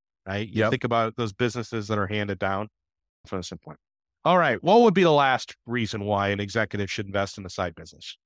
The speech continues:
Speaker 2: I think it just helps contribute to your retirement. Yeah, we've talked about this quite a few times, but just, you know, I don't know what the number is, but if you, even if you business just pulled, like, a hundred thousand a year of net income,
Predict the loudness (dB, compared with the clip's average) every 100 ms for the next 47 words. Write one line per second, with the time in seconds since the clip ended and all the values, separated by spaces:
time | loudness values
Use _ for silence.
0 | _ _ _ _ _ _ _ _ -6 0
1 | 2 4 2 2 2 2 0 -8 -2 -2
2 | 0 0 2 0 -2 -4 -4 -2 -4 -6
3 | -8 -8 -4 -2 -4 -6 -6 -4 -4 -4
4 | -6 -8 -12 _ _ _ _ _ _ _
5 | _ _ _ 2 4 4 2 2 2 2
6 | 2 2 0 -4 -2 -2 -4 -8 -6 -6
7 | -6 -8 -6 -4 -4 -6 -12 -10 -6 -4
8 | -2 0 2 2 0 -2 -4 -4 -2 0
9 | 2 0 -2 -4 -6 -4 -8 -8 -12 _
10 | 0 2 2 2 0 -2 _ _ _ -2
11 | 0 0 -6 -8 -2 2 2 2 -2 -2
12 | -2 -2 0 0 0 0 -6 -2 0 -2
13 | -4 _ _ _ _ _ _ -4 -2 0
14 | 0 0 0 -6 -8 -4 -6 -6